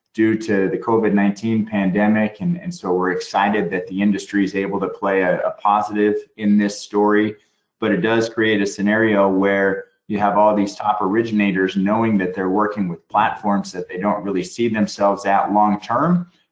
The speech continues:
but not sure how to move away from them, if you will, transition out of them in the short term, because they have pipelines that they're, are, are quite a bit larger than they're used to managing. And so that certainly creates a scenario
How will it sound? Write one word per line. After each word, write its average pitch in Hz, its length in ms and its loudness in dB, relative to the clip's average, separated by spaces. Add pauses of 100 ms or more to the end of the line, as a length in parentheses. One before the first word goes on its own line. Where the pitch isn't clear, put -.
(160)
but 113 220 0
not 110 260 2
sure 107 280 -4
how 104 220 2
to 95 380 -4 (320)
move 120 280 2
away 113 280 2
from 110 260 0
them, 101 240 2
if 98 200 -4
you 98 80 0
will, 95 220 0
transition 104 680 -4
out 123 220 0
of 92 120 -8
them 92 420 -4
in 110 180 -2
the 98 60 0
short 160 360 -2
term, 101 340 0 (340)
because 120 320 -4
they 101 140 0
have 98 320 0
pipelines 104 600 0
that 98 200 -4
they're, 98 580 0 (240)
are, 90 240 -2
are 92 120 -6
quite 113 240 -4
a - 20 -2
bit 95 220 -2
larger 101 440 0
than 98 220 -4
they're 95 140 -2
used 92 280 -2
to - 100 -12
managing. 80 580 -6
And 80 100 -10
so 92 160 -14
that 90 240 -4
certainly 98 400 -4
creates 95 580 -2
a 90 60 -10
scenario 92 880 0